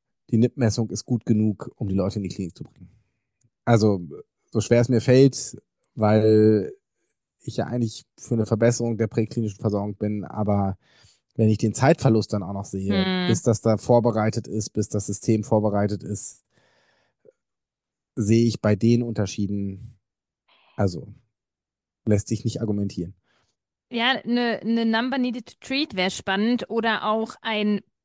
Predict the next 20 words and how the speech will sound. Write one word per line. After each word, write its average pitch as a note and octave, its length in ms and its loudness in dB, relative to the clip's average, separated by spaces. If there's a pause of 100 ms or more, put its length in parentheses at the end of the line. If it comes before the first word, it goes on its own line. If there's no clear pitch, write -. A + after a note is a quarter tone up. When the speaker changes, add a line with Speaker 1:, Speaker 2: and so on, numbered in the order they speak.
(120)
Speaker 2:
PatientInnen-Klientel, G#3+ 1700 -2
dass G3+ 160 -8
man G3+ 180 -2
sagt, G3 420 -6
keine G3 300 -2
Ahnung, F#3+ 440 0 (360)
halt, F#3+ 420 -2 (380)
äh, - 220 -20 (220)
ich A3 140 -10
meine, G#3+ 180 2
Sie A3 60 0
haben G#3+ 100 0
jetzt G#3 220 -2
nur G#3+ 240 0
eine, G#3+ 540 -2
ein G#3 180 -2
bestimmtes G3+ 440 -6
Krankheitsbild F#3+ 580 -4
untersucht, D3+ 640 -12
aber F3+ 380 0